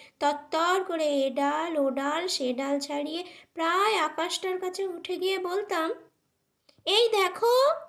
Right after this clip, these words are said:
তুমি চাইলে কি না দিতে পারি আমি।" আর তেমনি তোমার বুকের ঠিক মাঝখানটাতে শিরশিরিয়ে ঘুরে বেড়াচ্ছে যন্ত্রণার যে বিষ পোকাগুলো। আমার শক্ত আঙুলের ফাঁকে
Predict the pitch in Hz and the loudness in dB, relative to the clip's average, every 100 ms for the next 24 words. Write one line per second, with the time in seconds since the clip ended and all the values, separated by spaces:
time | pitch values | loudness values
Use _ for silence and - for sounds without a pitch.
0 | - _ _ _ _ 339 349 427 415 330 | -20 _ _ _ _ -8 -4 -4 -2 -2
1 | 302 320 415 427 - 381 359 415 427 339 | -2 0 -2 -2 0 0 2 0 0 -2
2 | 427 427 381 370 466 392 320 320 415 571 | -2 -2 -2 2 2 2 0 0 0 0
3 | - _ _ _ _ _ _ _ _ _ | -4 _ _ _ _ _ _ _ _ _
4 | _ _ _ _ _ - 247 - 233 226 | _ _ _ _ _ -18 -16 -10 -8 -6
5 | 233 247 254 240 247 226 220 233 240 - | -4 -4 -4 -4 -6 -8 -10 -8 -8 -4
6 | 254 254 240 240 - 240 233 247 247 247 | -6 -4 -6 -8 -10 -10 -10 -8 -8 -6
7 | - 247 - 247 240 247 240 240 233 240 | -6 -6 -6 -4 -4 -4 -6 -8 -6 -8
8 | 240 247 277 269 226 226 240 240 240 226 | -12 -10 -10 -8 -6 -6 -6 -6 -6 -8
9 | 233 220 240 247 - - 240 220 247 294 | -8 -8 -8 -8 -8 -12 -10 -8 -4 -6
10 | 320 _ _ _ _ _ _ _ - 220 | -6 _ _ _ _ _ _ _ -14 -8
11 | 247 254 262 226 - - 254 240 247 254 | -6 -6 -4 -6 -8 -6 -4 -4 -2 0
12 | 254 262 262 262 277 | -2 -2 -8 -2 -2